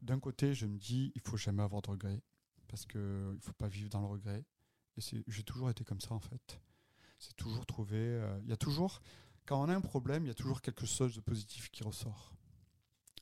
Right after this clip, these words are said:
Ok ? Euh, quand j'ai fermé, euh, le restaurant sur, euh, N D J là-bas,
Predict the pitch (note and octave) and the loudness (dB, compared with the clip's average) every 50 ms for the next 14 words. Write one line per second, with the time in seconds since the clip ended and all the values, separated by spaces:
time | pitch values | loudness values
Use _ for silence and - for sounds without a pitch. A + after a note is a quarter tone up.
0 | - - - - - B2+ D3+ - - - _ _ - - - - - _ _ - | -20 -18 -16 -8 -8 -8 -8 -8 -14 -20 _ _ -20 -20 -20 -20 -20 _ _ -4
1 | A#2 A2 A2+ A2+ A1+ - - G1+ G1+ G1+ G1+ - - - - - - A#2+ A2 G#2+ | -2 -2 -2 -2 -2 -4 -4 -6 -6 -6 -6 -6 -6 -6 -8 -4 -2 0 0 0
2 | A2 A2 - A2 G#2+ G#2+ G#2+ A2 A2+ A#2+ B2+ C3 B2+ A#2+ A2+ G#2+ G#2 G#2 G#2 G#2 | 0 0 0 0 2 4 4 4 4 6 6 6 6 6 6 6 6 6 4 4
3 | G#2 G2+ G2+ G#2 G#2+ G#2+ G#2+ G#2+ G#2+ - - - G2+ G2 G#2+ A#2 A#2+ - - A#2 | 4 4 4 4 2 2 2 2 0 0 0 -2 0 2 2 2 2 2 4 4
4 | A2 G#2 G2 G2+ G2+ G2 G2 G2 G2+ G2 G2+ G#2+ A#2+ - A#2 G#2+ G#2 G#2 G#2 G2 | 4 4 4 4 4 6 6 4 4 4 2 0 0 0 0 0 0 0 -2 -4
5 | - A2 A#2+ C#3+ D#3+ D3+ C3 B2+ B2+ C#3+ E3+ | -4 -2 0 0 0 0 0 0 0 -2 -2